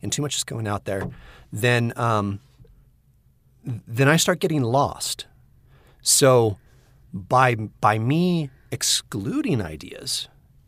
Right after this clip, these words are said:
that actually gives me more freedom to work within,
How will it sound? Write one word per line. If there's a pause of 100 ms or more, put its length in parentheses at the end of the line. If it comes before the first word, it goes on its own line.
(280)
that
actually
gives
me
more
freedom (920)
to
work
within,